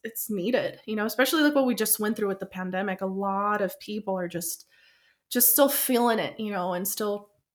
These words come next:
um, it's pretty, tra-, it's just traumatic what we all went through. Needless to say, these kids, like our children, who <laughs>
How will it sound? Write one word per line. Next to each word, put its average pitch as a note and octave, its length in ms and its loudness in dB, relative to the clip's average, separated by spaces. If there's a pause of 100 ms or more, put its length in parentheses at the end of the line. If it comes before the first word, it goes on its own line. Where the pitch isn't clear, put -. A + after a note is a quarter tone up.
(160)
um, G3+ 180 -2
it's D3+ 120 -8
pretty, A#3+ 260 0
tra-, - 240 -6
it's - 160 -6
just C4 200 -4
traumatic C#4+ 520 4
what G#3 120 2
we A#3+ 140 4
all C#4 180 8
went D4 220 4
through. G#3+ 360 0
Needless A#3 360 0
to A#3 80 -4
say, A#3+ 160 0
these A3+ 260 -4
kids, G#3+ 560 -2
like G3 200 -2
our F#3+ 100 0
children, G3+ 540 -2
who F#3+ 300 -4 (760)
<laughs> A3+ 300 2